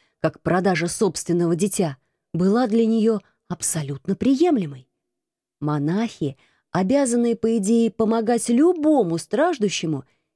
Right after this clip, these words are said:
избавили нищенку от бремени, так сказать. Мастера-каменщики, выполнявшие техническую часть работы, не смогли ее закончить.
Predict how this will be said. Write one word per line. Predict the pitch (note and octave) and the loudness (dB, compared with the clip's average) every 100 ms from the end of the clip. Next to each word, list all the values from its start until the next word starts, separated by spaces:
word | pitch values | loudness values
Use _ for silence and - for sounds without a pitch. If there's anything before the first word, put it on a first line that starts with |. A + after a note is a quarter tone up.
| _ _ - | _ _ -4
избавили | F3 D3 C#3+ A#3+ A#3 F#3 E3 | -4 -4 -2 0 2 0 0
нищенку | E3+ F3+ G3+ - F3 - E3 | 0 0 -2 -2 -4 -4 -6
от | D#3+ | -4
бремени, | D#3 F3 E3+ D#3+ D#3 | -2 0 0 -2 -6
так | - A2 | -10 -10
сказать. | - - D#3+ E3+ - - _ _ _ _ _ _ _ _ | -8 -8 -8 -10 -12 -20 _ _ _ _ _ _ _ _
Мастера-каменщики, | C3 D#3 - D3+ D3 - E3 D#3+ D3+ - C#3 B2 - _ - | -4 -4 -2 -2 -2 -2 -2 0 -2 -4 -6 -8 -10 _ -4
выполнявшие | D#3+ E3 E3+ E3+ - D#3 | -2 0 0 -2 -2 -2
техническую | D3 E3+ G3 F#3+ D#3+ - D#3 | -2 -2 -2 -2 -6 -4 -2
часть | F#3 E3+ - | -2 -4 -4
работы, | C#3 F#3 C4 D#3+ - _ _ - | -2 0 0 -2 -4 _ _ -4
не | F3+ | -4
смогли | - E3+ D#3+ F3+ F#3+ | -2 -2 0 0 0
ее | D#3+ D#3+ | 0 -2
закончить. | D#3+ - D#3 D3 - - | -4 -2 -2 -2 -4 -10